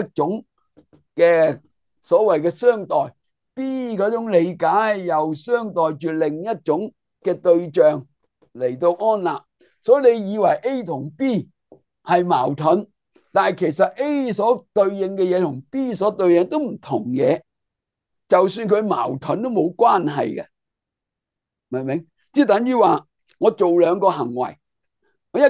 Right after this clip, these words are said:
個呢，我就呵護佢，一個就摑佢兩巴，啊，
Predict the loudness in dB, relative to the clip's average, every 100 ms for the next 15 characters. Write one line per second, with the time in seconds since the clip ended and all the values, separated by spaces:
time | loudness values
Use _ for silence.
0 | 2 2 4 4 2 2 0 2 2 4
1 | 2 4 6 6 2 -4 -2 -2 -2 _
2 | _ _ _ _ -2 -2 -2 -2 -2 0
3 | 2 0 0 2 4 4 4 2 2 -2
4 | _ _ _ _ _ _ _ _ _ _
5 | _ -8 -8